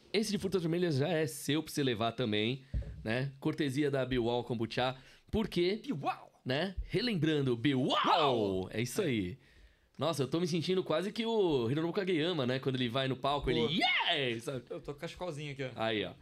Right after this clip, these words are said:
Speaker 1: Então, aí você leva pra sua casa, é um presente
Speaker 2: Obrigado.
Speaker 1: nosso. E todo mundo que quiser,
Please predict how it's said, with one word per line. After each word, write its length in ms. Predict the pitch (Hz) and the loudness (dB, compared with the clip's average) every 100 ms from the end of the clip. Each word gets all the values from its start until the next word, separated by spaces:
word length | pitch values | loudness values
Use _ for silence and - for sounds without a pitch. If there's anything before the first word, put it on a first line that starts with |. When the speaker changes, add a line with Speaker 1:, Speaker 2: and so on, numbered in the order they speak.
| - - - - | -20 -20 -14 -4
Speaker 1:
Então, 440 | 139 135 117 80 - | -2 0 -2 -4 -2
aí 460 | 123 160 202 - - | 0 0 -4 -8 -12
você 180 | - 156 | -4 -2
leva 160 | 131 | -2
pra 140 | 135 139 | -2 -2
sua 120 | 160 | -2
casa, 560 | 170 175 202 208 226 233 - - | 0 0 2 0 -2 -6 -14 -8
é 60 | |
um 60 | 131 | -2
presente 420 | 151 139 135 135 | 0 0 0 0
Speaker 2:
Obrigado. 120 | 151 | 0
Speaker 1:
nosso. 400 | 165 202 - - _ _ _ _ _ - | 0 -2 -6 -12 _ _ _ _ _ -6
E 320 | 202 233 - - - - - | -4 -4 -8 -20 -20 -12 -2
todo 220 | 220 214 | 0 2
mundo 160 | 208 202 | 2 2
que 100 | 196 | -2
quiser, 500 | 185 175 185 208 | 0 2 2 -2